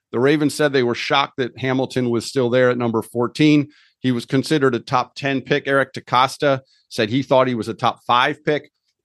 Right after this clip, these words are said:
They get him at number fourteen. They still have the veteran Chuck Clark. They sti-, and Geno Stone, as I said, played probably the, he was probably the best player on the field in the preseason opener. They've also got veteran Tony Jefferson,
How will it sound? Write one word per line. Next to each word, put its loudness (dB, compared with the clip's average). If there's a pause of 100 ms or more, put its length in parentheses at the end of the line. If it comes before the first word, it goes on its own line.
They 2
get 2
him 2
at 0
number 0
fourteen. 0
They 0
still -6
have 0
the -2
veteran 0
Chuck -4
Clark. 2 (360)
They -6
sti-, -6
and -2
Geno -2
Stone, 0
as -2
I 0
said, -6
played -2 (100)
probably 0 (300)
the, -2
he 2
was 0
probably 0
the 0
best -2
player 0
on 0
the -4
field -4
in -2
the -2
preseason -8
opener. -2 (300)
They've 0
also 4
got 4
veteran 2
Tony -2
Jefferson, -4